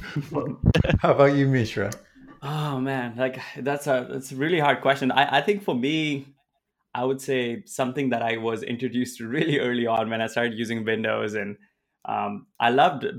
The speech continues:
Speaker 3: ba-, uh, you know, if you remember batch programs, like simple batch
Speaker 2: Yeah.
Speaker 3: programs that you could write, right?
Speaker 2: Yeah.
Speaker 3: Like, I think that was pretty elegant and, like, interesting to me 'cause you could do a lot of hacking,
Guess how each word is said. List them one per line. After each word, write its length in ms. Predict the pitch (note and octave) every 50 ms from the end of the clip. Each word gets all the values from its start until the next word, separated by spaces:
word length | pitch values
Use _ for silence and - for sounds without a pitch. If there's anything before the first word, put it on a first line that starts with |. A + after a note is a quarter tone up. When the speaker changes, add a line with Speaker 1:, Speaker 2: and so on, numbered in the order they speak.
| - -
Speaker 3:
ba-, 320 | - A2 A2+ A#2 - B2+
uh, 80 | A#2+ A#2 A#2+
you 60 | B2+
know, 100 | C#3+ C3+
if 220 | A#2+ A#2+ B2+ - -
you 60 | C3
remember 300 | A#2+ A2+ A2 A2 A2 G#2+
batch 340 | G#2 A2 A2 A#2 A#2 - -
programs, 500 | A2+ G#2+ G#2+ G#2+ G#2 G#2 G2 - - -
like 260 | F#2 - - - - - - - -
simple 340 | - - C#3 B2+ C3+ B2
batch 260 | G#2+ G#2 A2 G#2+ G#2+ G#2+
Speaker 2:
Yeah. 140 | G2+ G2+
Speaker 3:
programs 340 | G#2+ G#2+ G#2+ G#2 G2+ G#2 G2+ -
that 140 | G#2 G#2
you 100 | - A2+
could 160 | - G#2 G#2 G#2+
write, 300 | G#2+ G2+ - - - -
right? 200 | A2+ A2 A#2 A#2
Speaker 2:
Yeah. 40 |
Speaker 3:
Like, 220 | A#2 A2 A2 A2+ - - - - - - -
I 80 | A#2+ B2+
think 300 | F#3 F3+ E3+ C3+ B2+ A#2+
that 200 | B2+ C3 C#3 D3+
was 180 | D#3+ D3+ D3+
pretty 540 | - - E3+ E3 D#3+ D3 C3+ B2+ A#2+ A#2+ - - - _ _ _ _ _ _ _ _ -
elegant 440 | C3+ C3+ C#3 C#3 B2 C3 B2+ A#2
and, 120 | A2 A#2+ A#2+
like, 160 | A#2 A2+ G#2+
interesting 480 | - B2+ B2+ B2 C3+ C3 C3 C#3 C#3 C3
to 80 | C3+ B2+
me 140 | C3 B2+
'cause 160 | C3 C3 A2+ A#2+
you 80 | C3
could 100 | E3 D3+
do 140 | C#3 D#3 C#3
a 20 |
lot 240 | A#2+ A#2 A#2 A2+ A#2
of 80 | A#2 G#2+
hacking, 500 | G#2+ - - G#2+ - - A#2+ A#2 -